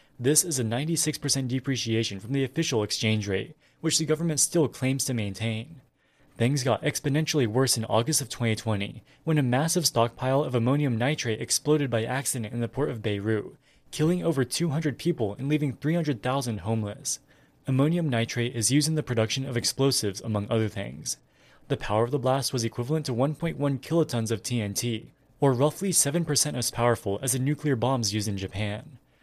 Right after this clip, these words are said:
The ammonium nitrate was brought to Beirut by a Russian ship called the Rosas. It was originally on its way to Mozambique,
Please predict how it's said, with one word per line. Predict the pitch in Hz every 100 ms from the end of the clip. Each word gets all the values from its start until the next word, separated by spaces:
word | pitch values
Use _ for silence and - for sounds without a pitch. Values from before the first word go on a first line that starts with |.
| _ _ -
The | 123
ammonium | 113 139 160 135
nitrate | 117 - 135
was | 135 107
brought | 123 147
to | 131
Beirut | 113 104 101 95
by | 127 120
a |
Russian | 123 143 127
ship | - 123 101
called | - 113
the | 104
Rosas. | 110 110 - - - - - _ _ - - 156
It |
was | 156 147
originally | 120 131 170 185
on | 156 147
its | 143
way | 135
to | 139
Mozambique, | 117 123 120 107 104 127 -